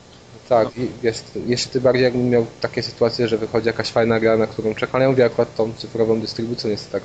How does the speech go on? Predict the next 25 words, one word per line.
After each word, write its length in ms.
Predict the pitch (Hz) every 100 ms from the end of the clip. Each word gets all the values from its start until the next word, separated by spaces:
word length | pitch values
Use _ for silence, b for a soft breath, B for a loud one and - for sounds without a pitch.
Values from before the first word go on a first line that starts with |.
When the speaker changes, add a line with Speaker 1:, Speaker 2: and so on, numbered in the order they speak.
| 98
Speaker 1:
mocno 300 | 104 104 -
podjarany, 580 | - 98 101 101 110 139 B B B B - - -
to, 120 | 113
to 120 | 120
też 180 | 143 143
bym 100 | 123
się 160 | 113
wnerwił, 380 | 101 104 98 98 101
nie? 140 | 131
Że 100 | 120
na 100 | 107
przykład 260 | - 104 104
jej 100 | 104
nie 180 | 101
ma 120 | 95 - - - -
tam 100 | 85 -
przez 160 | 101
jakiś 320 | 98 - -
czas, 160 | - 90 - -
czy 120 | -
tam 120 | 98
dodatku 420 | 98 95 - -
nie 260 | 98 92 -
ma, 80 | 143
ale 180 | 151